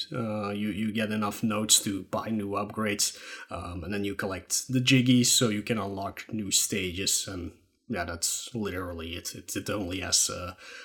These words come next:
five stages, I think, or six, five or six. Well, maybe counting the overworld, it's six. I don't know, it, it's a pretty short game. It, it will take you, like, five hours. It took me five and a half, I think, to complete it,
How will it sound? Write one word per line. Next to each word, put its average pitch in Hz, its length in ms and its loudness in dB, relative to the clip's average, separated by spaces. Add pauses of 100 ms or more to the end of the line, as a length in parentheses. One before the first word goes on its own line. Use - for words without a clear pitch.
five 139 280 12
stages, 135 840 10 (180)
I 120 100 4
think, 123 580 4
or 107 160 0
six, - 360 0
five 117 260 6
or 110 120 2
six. - 460 -2 (680)
Well, 101 420 -4
maybe 101 240 -2
counting 104 400 0
the 90 120 -2
overworld, 90 500 -4
it's 82 100 -2
six. - 280 -4 (280)
I 135 80 12
don't 127 140 12
know, 139 80 10
it, 165 120 12
it's 185 140 10
a 180 40 8
pretty 156 240 12
short 135 340 12
game. 123 240 10
It, 120 140 6
it 123 200 2
will 131 100 8
take 127 240 6
you, 127 80 4
like, 110 160 4
five 113 380 4
hours. 113 360 4
It 120 120 2
took 127 200 4
me 117 400 4 (800)
five 131 320 12
and 127 100 10
a 123 80 10
half, 123 300 10
I 135 100 12
think, 135 280 10
to 131 100 6
complete 120 500 6
it, 135 160 8